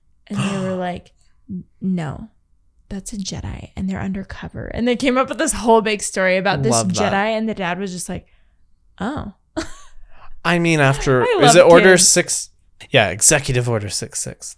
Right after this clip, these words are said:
Speaker 2: They would make sense that they'd go into hiding.
Speaker 1: Exactly. This
Speaker 2: I'm with
Speaker 1: kid
Speaker 2: the
Speaker 1: knew
Speaker 2: daughter.
Speaker 1: Yeah. Mm-hmm.
Speaker 2: It was an undercover Jedi. You're on to things.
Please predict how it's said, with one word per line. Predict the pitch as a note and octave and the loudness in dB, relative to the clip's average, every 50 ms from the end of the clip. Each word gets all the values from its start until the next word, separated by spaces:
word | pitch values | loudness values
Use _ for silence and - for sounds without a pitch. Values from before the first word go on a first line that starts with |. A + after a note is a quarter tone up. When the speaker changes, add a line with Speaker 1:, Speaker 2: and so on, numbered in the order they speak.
| _ - | _ -4
Speaker 2:
They | - G#3 E4 | -2 2 4
would | G#4+ G#4+ G4+ | 4 4 4
make | F4+ D#4+ D#4 | 2 0 0
sense | - - - C#3+ C#3 F#3+ G3+ - | 2 2 4 4 4 4 2 0
that | G#3+ F#3 | 0 0
they'd | E3+ D3+ C#3 | 0 0 0
go | C3+ A#2+ A#2 | 0 -2 0
into | B2 C#3 | 0 -2
hiding. | C3+ - A2 G2 G2 G#2+ C#3 G#3 | -2 -2 -4 -2 -2 -2 -2 -4
Speaker 1:
Exactly. | A#3+ B3+ A#3+ C#4 E4 G#4 A#4 - F#4+ D#4+ | -4 -2 0 2 2 2 2 0 -2 0
This | A#3 A3+ | 4 6
Speaker 2:
I'm | C4 F4 F#4+ B3+ | 8 8 8 8
with | G3+ F#3+ F#3+ | 8 6 6
Speaker 1:
kid | - A3 | 4 0
Speaker 2:
the | - | 0
Speaker 1:
knew | F#3+ | 2
Speaker 2:
daughter. | E4 D4+ B3 G#3+ D#3+ C3+ A#2 A2 A#2 A#2+ - - - _ | 4 6 8 8 8 8 6 4 2 -2 -8 -16 -16 _
Speaker 1:
Yeah. | - C#4+ D#4+ D4 - - - - _ _ _ _ _ _ - - | -4 -2 -2 -2 -2 -4 -8 -14 _ _ _ _ _ _ -12 -10
Mm-hmm. | G3+ G#3 G#3 G#3+ G#3+ A3 A3 A3 A3 A3+ | -8 -6 -6 -6 -4 -4 -4 -4 -2 -2
Speaker 2:
It | A3+ - | -2 0
was | E3 D#3+ D3 C#3 | 0 0 0 0
an | B2+ | -2
undercover | A2+ A2 G#2 G#2 - - A#2+ A2+ A#2 A2+ | -2 -2 -4 -4 -6 -6 -6 -6 -6 -6
Jedi. | - B2 A#2 B2+ A#2+ A2+ - _ _ _ _ _ _ _ - _ | -6 -6 -6 -4 -6 -6 -10 _ _ _ _ _ _ _ -20 _
You're | - A#2+ A2 | -6 -4 -2
on | A2 A2 A2+ G2+ | -2 -2 -2 -4
to | G#2 | -6
things. | - - G2+ G2 G2 F#2+ G#2+ A2+ - - - | -8 -8 -10 -10 -10 -12 -12 -14 -14 -16 -18